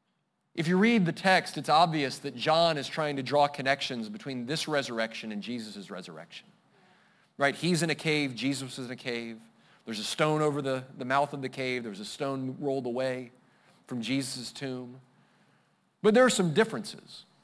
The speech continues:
right? Lazarus comes stumbling out of the, the cave still wrapped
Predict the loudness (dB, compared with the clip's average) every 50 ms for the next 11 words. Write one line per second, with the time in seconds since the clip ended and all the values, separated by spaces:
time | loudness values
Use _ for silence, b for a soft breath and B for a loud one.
0 | _ _ _ 6 6 6 6 8 8 10 10 10 8 8 6 4 4 2 0 0
1 | 0 0 0 0 -2 -2 0 2 4 4 4 6 4 4 4 6 6 6 6 6
2 | 4 0 -2 -2 0 0 0 0 0 -4 b b b b b b -6 -6 -4 0
3 | 0 2 2 2 2 2 0 -2 -4 -2 0 2 4 4 4 4 4 4 4 4
4 | 2 -2 -8 -16 -20